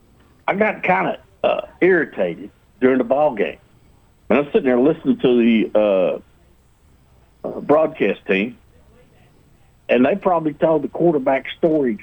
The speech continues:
fifty times about he was playing safety six weeks ago, and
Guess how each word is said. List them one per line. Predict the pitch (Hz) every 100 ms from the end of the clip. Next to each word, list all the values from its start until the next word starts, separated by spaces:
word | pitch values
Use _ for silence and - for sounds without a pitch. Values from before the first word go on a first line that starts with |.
| - -
fifty | 175 170 139
times | 123 135 127 110 90 107
about | 101 104 110
he | 113 104
was | 123 117
playing | - 135 170 160 156
safety | - 156 143 - 185 -
six | 131 120
weeks | 107 104 92
ago, | - - - _ - 50
and | 50